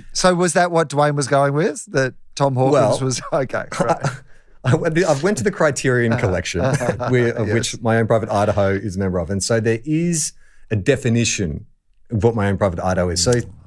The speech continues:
Speaker 2: see
Speaker 1: okay.
Speaker 2: if you think this relates to Tom
Speaker 1: Mm.
Speaker 2: Hawkins
Speaker 1: Being
Speaker 2: finding himself
Speaker 1: alone in
Speaker 2: alone
Speaker 1: the
Speaker 2: in the
Speaker 1: goal
Speaker 2: goal
Speaker 1: square.
Speaker 2: square. <laughs> My Own Private Idaho is an imaginary place where
Speaker 1: Mm.
Speaker 2: one is locked in the arms of love
Speaker 1: Oh.
Speaker 2: that is both protected and free.
Speaker 1: Right.
Speaker 2: It is the promise of America,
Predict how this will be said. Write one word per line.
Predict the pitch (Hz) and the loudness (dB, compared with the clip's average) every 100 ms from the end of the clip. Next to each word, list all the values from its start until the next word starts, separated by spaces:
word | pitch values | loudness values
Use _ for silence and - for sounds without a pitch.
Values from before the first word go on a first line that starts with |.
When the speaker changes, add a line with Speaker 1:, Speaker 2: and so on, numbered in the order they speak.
| - | -10
Speaker 2:
see | 95 185 | -2 0
Speaker 1:
okay. | |
Speaker 2:
if | 190 - | -2 -4
you | 147 | -6
think | 139 117 | -6 -6
this | 104 - | -6 -4
relates | 104 98 92 - - | -2 -2 -2 -6 -4
to | 95 90 | -2 -2
Tom | 104 | 0
Speaker 1:
Mm. | 92 | 0
Speaker 2:
Hawkins | 92 90 90 78 | 0 -2 -4 -6
Speaker 1:
Being | - - - - - - | -10 -14 -16 -18 -16 0
Speaker 2:
finding | - 131 | 2 2
himself | 120 123 | 2 2
Speaker 1:
alone | 123 | 2
in | - | 0
Speaker 2:
alone | |
Speaker 1:
the | 92 | 2
Speaker 2:
in | |
the | 92 | 2
Speaker 1:
goal | 117 | 0
Speaker 2:
goal | 87 | 0
Speaker 1:
square. | - - 87 78 - | 0 0 0 -4 -8
Speaker 2:
square. | - - - 1077 1017 1077 1077 1077 1077 | -16 -14 -12 -8 -8 -6 -8 -10 -12
<laughs> | 1077 - - 1077 - - - - 123 | -14 -20 -20 -20 -20 -20 -14 -12 -2
My | 139 143 | 2 4
Own | 202 294 | 2 0
Private | 220 196 - | 0 0 0
Idaho | 123 123 104 101 | 2 2 2 0
is | 104 98 | -2 -2
an | |
imaginary | 101 98 131 131 151 160 | 0 0 0 0 -2 -2
place | 156 87 90 92 | -2 -4 -2 -2
where | 92 | -2
Speaker 1:
Mm. | 90 | 0
Speaker 2:
one | 107 113 | 0 0
is | 85 | -2
locked | 87 123 127 | -2 -2 -2
in | 123 | -2
the | 117 | 0
arms | 101 95 92 | 0 -2 -2
of | 90 | -4
love | 85 85 73 71 - - | -2 0 -2 -6 -14 -8
Speaker 1:
Oh. | 165 120 - | -8 -8 -2
Speaker 2:
that | 104 | -2
is | 85 | 0
both | 104 95 | -2 -2
protected | - 98 - 139 143 127 | -4 -4 -2 0 -2 -2
and | 117 113 | -2 -2
free. | - 101 87 76 78 | -4 -4 -2 -2 -8
Speaker 1:
Right. | - 135 127 - | -10 -10 -10 -4
Speaker 2:
It | |
is | 110 | -2
the | 123 | -2
promise | 127 - 156 170 | -2 0 0 0
of | 156 | 0
America, | 147 127 123 113 - 73 | 0 2 2 0 -2 -12